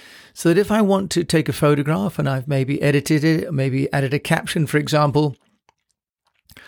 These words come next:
I can, if I want to, send the image directly to one or other of these different platforms. And that's, that can be pretty handy, but of course, it takes a lot of time. So a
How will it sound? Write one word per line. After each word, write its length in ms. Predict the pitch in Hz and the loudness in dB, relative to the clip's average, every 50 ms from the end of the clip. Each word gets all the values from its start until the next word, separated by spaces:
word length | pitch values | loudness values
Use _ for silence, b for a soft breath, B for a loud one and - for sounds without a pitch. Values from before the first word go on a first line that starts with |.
| B B B B B B B - | B B B B B B B 0
I 100 | 151 165 | 0 0
can, 260 | 160 - 202 214 226 | 0 0 0 2 2
if 140 | 214 175 - | 2 2 2
I 60 | 180 | 2
want 320 | 170 160 160 156 160 - | 4 4 4 2 2 -2
to, 400 | - - 143 139 135 135 135 139 | -2 0 2 2 2 2 0 -2
send 560 | 160 - - - 165 156 156 156 156 139 123 123 | -4 -4 -2 2 2 4 4 4 2 0 0 0
the 580 | 127 131 131 127 127 127 131 123 120 170 - _ _ _ _ - | 0 2 2 4 2 2 0 0 -2 -4 -6 _ _ _ _ 0
image 420 | 147 139 131 131 - - - - _ _ _ _ _ | 2 2 2 0 -2 -4 -6 -8 _ _ _ _ _
directly 460 | 160 139 139 139 139 - - 151 131 | 2 4 4 4 2 2 0 -2 -2
to 320 | - - - 143 131 131 | -2 -4 -4 -2 -2 -2
one 400 | 123 107 127 135 131 131 139 123 B B B B B B B B B _ _ | -2 -2 -2 -2 -2 -2 -4 -8 B B B B B B B B B _ _
or 360 | 202 139 131 135 - - - | 0 2 2 2 0 -2 -2
other 320 | - 147 139 131 143 143 - - | -2 -2 -2 0 -2 -4 -2 -2
of 160 | 180 143 127 | -2 -2 0
these 200 | - 147 135 123 | 2 2 2 2
different 320 | - - 131 - 139 - - | 2 -2 0 0 -2 -2 0
platforms. 640 | - 196 196 - 170 - 165 139 131 120 - - B B B B B B B B B B B B B - | 0 0 0 0 0 2 2 2 2 0 -2 -4 B B B B B B B B B B B B B -4
And 100 | - 202 | 0 0
that's, 300 | 233 262 247 - - - - 311 | 0 0 0 -4 -6 -8 -4 0
that 220 | 196 208 - - | 0 0 0 0
can 60 | 196 | 0
be 60 | 214 | 0
pretty 260 | 202 - - 196 190 170 | 0 0 2 2 4 4
handy, 280 | 175 185 190 170 160 | 4 4 4 4 4
but 140 | 147 151 151 | 4 2 0
of 100 | 151 - | 0 -2
course, 440 | - - 214 175 143 151 160 - - B B B B B B B B _ _ _ _ | 0 0 2 4 4 2 2 -2 -4 B B B B B B B B _ _ _ _
it 140 | - 165 165 | 0 0 0
takes 320 | - - 147 143 - - | 2 0 0 0 0 0
a 20 | 151 | 0
lot 180 | 131 131 131 | 2 2 0
of 120 | 127 123 - | 0 -4 -2
time. 420 | - 151 147 135 127 123 117 - - b b b b b b b b b b b b b b b - | 0 2 2 2 2 0 -2 -8 -12 b b b b b b b b b b b b b b b -8
So 260 | - - 185 180 - | 0 2 2 2 2
a 180 | - - 143 | 2 -2 -4